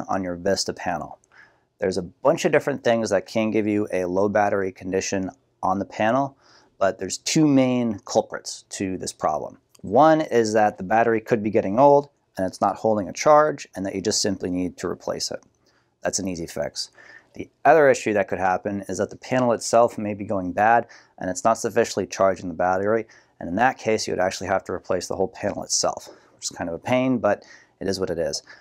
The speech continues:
Let's go through the different troubleshooting steps that you'll need to go through though to figure out whether it's the panel that's giving you the issue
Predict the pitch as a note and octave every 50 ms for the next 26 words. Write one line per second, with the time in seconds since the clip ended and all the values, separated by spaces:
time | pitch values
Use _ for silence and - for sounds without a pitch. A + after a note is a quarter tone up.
0 | _ _ _ - A2 B2+ C3+ - - D#3+ D#3 - - D3+ C#3 C3+ A#2 A#2 G#2 F#2+
1 | A#2+ A#2+ - B2 G#2 - - A2+ G#2+ A2+ A#2+ - - B2 A2+ A2 G2+ - - -
2 | - A2 A2 - - - G#2+ - G2 F#2+ A2 A2 - - F#2 - F2+ F2+ G#2 G#2+
3 | - B2+ C3 C#3 D3 D3+ D#3+ D#3 - _ _ _ _ - G#2 - - B2+ A#2+ B2
4 | A#2 A2+ G2 G2+ G#2+ G#2+ G#2+ G#2 G#2 G2 - - E2+ - - - - - C3+ C#3+
5 | D3 D#3 D#3 D3 - E3 D#3 D#3 D#3+ D#3+ D#3 D3+ D3+ D3 D3+ D3 - - D3 D3
6 | D3+ D3